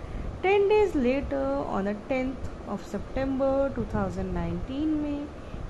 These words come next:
और रिलीज हुआ था on second October two thousand nineteen में। तो वहीं साउंड ट्रैक रिलेटेड जो था वो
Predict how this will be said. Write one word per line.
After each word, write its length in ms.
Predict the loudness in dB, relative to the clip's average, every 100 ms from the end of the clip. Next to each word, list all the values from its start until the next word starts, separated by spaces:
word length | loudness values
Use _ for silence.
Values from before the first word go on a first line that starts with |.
| -4
और 200 | 0 2
रिलीज 480 | 4 4 4 4 2
हुआ 280 | 0 2 2
था 520 | 2 0 2 0 0 0
on 200 | 0 -2 -4 -6
second 280 | -4 0 2
October 500 | 2 0 0 2 4 4 2
two 100 | -2
thousand 460 | -2 0 0 0 -2
nineteen 380 | -4 -4 -2 -2
में। 180 | -4 -4 -6 -6 -2 -2 -2 -6 -8 -10 -12 -12 -12 -6
तो 100 | 0
वहीं 380 | 2 4 2 2
साउंड 440 | 2 4 6 4
ट्रैक 420 | 6 6 6 4
रिलेटेड 640 | 4 4 2 4 2 2 0
जो 160 | 0
था 320 | 2 0 2
वो 420 | 2 2 2 0